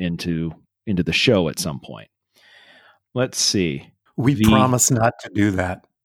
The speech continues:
Speaker 2: As much as we just bitched about the ads on Pop,
Speaker 1: Yeah, yeah.
Speaker 2: we promise we won't do that to you.
Speaker 1: Yeah. Well, well, it's a pretty easy promise to make, isn't it? <laughs> Because
Speaker 2: Because
Speaker 1: so, so the ad rate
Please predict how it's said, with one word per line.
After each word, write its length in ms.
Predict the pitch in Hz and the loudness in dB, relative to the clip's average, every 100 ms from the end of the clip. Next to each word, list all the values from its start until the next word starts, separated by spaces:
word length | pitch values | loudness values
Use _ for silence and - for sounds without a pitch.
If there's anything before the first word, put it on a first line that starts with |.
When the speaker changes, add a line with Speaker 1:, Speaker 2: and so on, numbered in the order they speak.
| _ _ _ 151 | _ _ _ -2
Speaker 2:
As 160 | 127 | 2
much 180 | 139 139 | 2 2
as 140 | 147 | 0
we 100 | 156 | 0
just 340 | 120 151 - 131 110 | 0 0 -4 -4 -2
bitched 280 | 143 - | 0 0
about 260 | 147 135 135 | 0 0 0
the 180 | 135 - | 0 0
ads 360 | 135 135 180 - | 2 2 0 -2
on 220 | 160 151 - - | -4 -6 -4 2
Pop, 260 | 113 120 | 2 4
Speaker 1:
Yeah, 140 | 156 117 - - - | 0 -2 -8 -14 -8
yeah. 180 | 104 180 | -4 -2
Speaker 2:
we 120 | - | 0
promise 400 | 170 147 151 135 | 0 2 2 2
we 120 | 131 | 2
won't 220 | 120 120 | 2 2
do 140 | 120 113 | 2 0
that 180 | 120 113 | 0 -2
to 100 | 110 | -4
you. 200 | 110 113 _ _ | -4 -8 _ _
Speaker 1:
Yeah. 80 | 139 _ _ - - - - | -20 _ _ -20 -20 -14 -2
Well, 160 | 160 - _ - - - | -2 -2 _ -20 -10 0
well, 140 | 165 | 2
it's 100 | 165 | 2
a 60 | 143 | 2
pretty 280 | 135 165 151 | 2 2 2
easy 200 | 135 120 | 2 2
promise 320 | 120 117 107 | 0 -2 -2
to 100 | 117 | -2
make, 260 | 95 95 | -2 -2
isn't 220 | 101 98 78 | -4 -6 -8
it? 140 | - - - - | -12 -18 -20 -2
<laughs> 80 | 160 - - - - | 0 0 -4 -4 0
Because 640 | 175 - - - - 180 | 2 0 -6 -12 -6 -2
Speaker 2:
Because 800 | 185 - 208 233 151 143 269 - 226 - - - | -2 0 2 4 2 2 0 -2 -6 -8 -8 -4
Speaker 1:
so, 180 | 190 180 - _ 220 - 220 _ _ _ - - _ | 0 0 -2 _ -20 -20 _ _ _ _ -20 -20 _
so 200 | - 175 | -2 2
the 160 | 156 - | 2 2
ad 220 | 165 180 | 4 4
rate 340 | 151 110 110 | 2 0 0